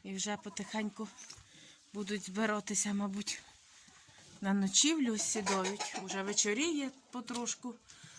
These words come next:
вже збираються на сідалах ось. Які вже повечеряли, вже поприходили, ось уже сідають.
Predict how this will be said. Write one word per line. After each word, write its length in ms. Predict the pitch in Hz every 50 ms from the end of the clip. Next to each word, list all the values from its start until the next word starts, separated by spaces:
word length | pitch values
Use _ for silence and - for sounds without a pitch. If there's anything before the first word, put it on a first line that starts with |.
| - - -
вже 200 | 202 233 247 247
збираються 800 | 214 196 214 214 202 202 202 202 208 202 202 - - 214 208 - - - - - - - - - - 508 - - - - - - - - - - - - - - - - - - - - 208
на 100 | 214 214
сідалах 680 | 208 - - 208 190 185 185 180 180 180 190 175 - -
ось. 220 | 185 - 320 330 339 339 339 339 330 320 320 330 311 320 311 302 - 294 - - - - 165 - - 185 - - - - - - - - - -
Які 340 | 196 190 185 - - 214 202
вже 180 | 196 196 202 190
повечеряли, 760 | 190 202 190 190 196 185 - 294 302 311 285 247 220 208
вже 180 | 196 196 202 208
поприходили, 720 | 202 - 196 - 202 190 - - 277 294 262 240 208 202
ось 180 | 202 196 - 196
уже 160 | 185 202 208
сідають. 680 | - - 214 190 170 165 170 170 175 175 175 - -